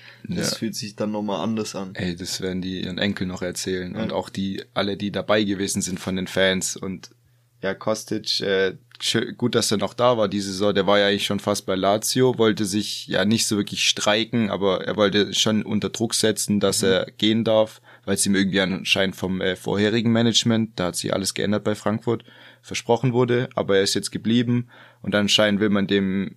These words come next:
Speaker 2: ja, jetzt Europa League Helden auch keine Steine dann in Zukunft in, in den Weg legen, weil er hat nur noch ein Jahr Vertrag und er kann dann für fünfzehn Millionen circa wechseln und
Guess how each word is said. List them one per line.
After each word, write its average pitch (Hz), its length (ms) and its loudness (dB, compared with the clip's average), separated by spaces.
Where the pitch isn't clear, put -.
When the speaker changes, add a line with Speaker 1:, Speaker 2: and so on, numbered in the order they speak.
Speaker 2:
ja, 90 200 2
jetzt - 240 -6
Europa 101 340 -2
League 107 240 0
Helden 104 320 2
auch - 160 -6
keine 101 260 -2
Steine 98 340 -2
dann 95 140 -2
in 90 80 -6
Zukunft 107 400 -4
in, - 120 -10
in 104 140 -2
den 92 40 0
Weg 107 180 0
legen, 101 260 0
weil 95 100 6
er 95 80 2
hat 101 100 -2
nur 113 100 2
noch 107 140 0
ein 110 60 0
Jahr 104 160 4
Vertrag 101 480 0
und 95 140 0
er 92 80 0
kann 98 220 -2
dann 92 160 -2
für 95 120 -10
fünfzehn 101 400 -4
Millionen 98 220 0
circa 95 380 -4
wechseln 98 500 0
und 92 260 -6